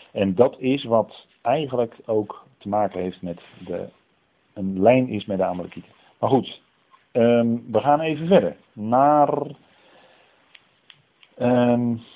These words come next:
naar de Joël, de profeet Joël.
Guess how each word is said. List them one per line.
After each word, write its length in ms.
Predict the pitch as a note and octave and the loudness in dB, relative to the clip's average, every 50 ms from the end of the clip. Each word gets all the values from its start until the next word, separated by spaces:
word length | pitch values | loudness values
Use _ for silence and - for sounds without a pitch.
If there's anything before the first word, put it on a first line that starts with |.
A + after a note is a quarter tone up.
| - - - - _ _ - - _ _ _ _ _ _ _ _ _ _ _ _ _ _ _ _ _ _ _ _ _ _ _ _ _ _ _ _ _ _ _ _ _ _ _ _ _ _ _ _ _ _ _ _ - - | -20 -20 -20 -20 _ _ -20 -20 _ _ _ _ _ _ _ _ _ _ _ _ _ _ _ _ _ _ _ _ _ _ _ _ _ _ _ _ _ _ _ _ _ _ _ _ _ _ _ _ _ _ _ _ -20 -20
naar 360 | - G#2+ G2+ G2+ G#2 G2+ G2+ G2 | -12 -8 -4 -2 0 0 2 0
de 180 | G2 F#2+ F2+ | 0 -2 -2
Joël, 560 | F2+ G2 B2 D#3+ E3 A#2+ G2+ G#2 B2+ E3+ G3+ - - _ - - _ _ - - - - _ _ _ _ _ _ - | 0 2 2 4 4 4 4 2 2 0 -4 -8 -12 _ -20 -20 _ _ -20 -20 -20 -20 _ _ _ _ _ _ -20
de 80 | G2+ - | -20 -14
profeet 420 | - - F#2+ - - G2+ G2 F#2+ - - | -10 -10 -10 -6 -4 -4 -4 -4 -6 -10
Joël. 680 | G2+ F2+ F2 F#2+ A2 C3 C3 G#2+ F#2 G2+ B2 D#3 F3 | -14 -10 -4 0 2 2 4 4 2 2 0 -2 -4